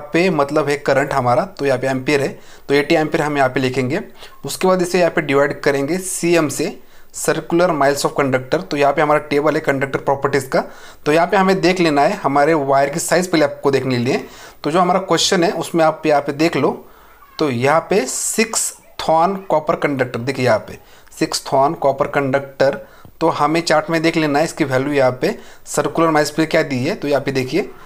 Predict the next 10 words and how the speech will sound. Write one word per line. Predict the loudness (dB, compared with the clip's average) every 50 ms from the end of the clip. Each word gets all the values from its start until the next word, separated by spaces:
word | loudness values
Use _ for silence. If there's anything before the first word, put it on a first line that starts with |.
| -20 -18 -14
सिक्स, | -10 -4 0 0 0 0 0 -4 -6 -8 -10
उसके | -10 -8 -2 0 2
बाद | 2 2 2 2
यहाँ | 2 2 2 2
पे | 2 0 -2
लिखा | -2 0 0 2 2 2
है | 2 0 -4 -6 -10 -18 -14 -12
देखिए | -10 -8 -8 -4
सर्कुलर | -2 -2 -2 -2 -2 -2 -2 0
माइल्स | 0 -2 -2 -2 -4 -6 -8